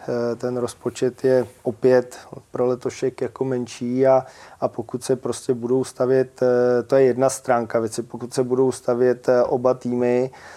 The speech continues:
tak, eh, o-, oba, oba ty trofíky junioři, tak, eh, ty kluci potom v té sezóně, když jedou seriál mistrovství Evropy, mistrovství světa,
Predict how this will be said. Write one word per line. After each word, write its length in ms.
tak, 300
eh, 720
o-, 140
oba, 420
oba 320
ty 180
trofíky 480
junioři, 600
tak, 280
eh, 360
ty 180
kluci 340
potom 400
v 400
té 80
sezóně, 480
když 200
jedou 160
seriál 400
mistrovství 540
Evropy, 340
mistrovství 500
světa, 480